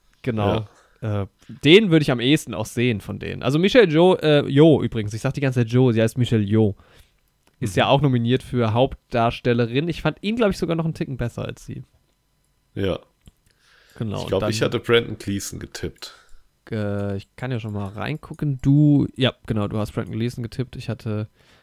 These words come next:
Speaker 1: Ke Huy Quan. Den hast du auch getippt. Den hast du noch mit reingenommen. Noch ein extra Punkt für dich.
Speaker 2: Ah, okay, nice, ja. Bisschen ergaunert der Punkt, weil ich, äh, den quasi einfach dir nochmal geklaut hab, so.
Speaker 1: <laughs> Ja, stimmt.
Speaker 2: Aber du hattest mich dann einfach überzeugt.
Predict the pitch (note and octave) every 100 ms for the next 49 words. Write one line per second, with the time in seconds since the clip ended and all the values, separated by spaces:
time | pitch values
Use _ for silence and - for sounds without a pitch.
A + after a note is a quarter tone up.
0 | _ - A#2 A2 A2 - A#2 A#2 C3 F3
1 | A3 - E3+ B2 - G#2+ - B2+ D3+ C#3
2 | B2 A#2 A#2 C3 G#2 G2 G#2+ A#2 A#2 A#2+
3 | - A2 - A2+ - A2+ G2 - _ -
4 | D#2 - - F2+ D2 D2 C#2 - E2 D2
5 | - - - - - A#2 - A2 F2+ -
6 | G#2 G#2 F2 E2+ D2+ F2 E2 - D#2 E2
7 | - F2 F2 E2 F2 - E2+ F2 F2 E2+
8 | E2+ D#2+ E2+ F2+ - G2 F#2 E2+ E2 F2+
9 | D#2+ - - F#2 F#2 - D2 - - E2
10 | F3 E3+ D3+ D3 - - C3 - _ _
11 | _ _ - - - - F2 F2+ - F#2+
12 | - E2+ E2+ E2 - F2 F#2+ E2 - E2+
13 | E2+ -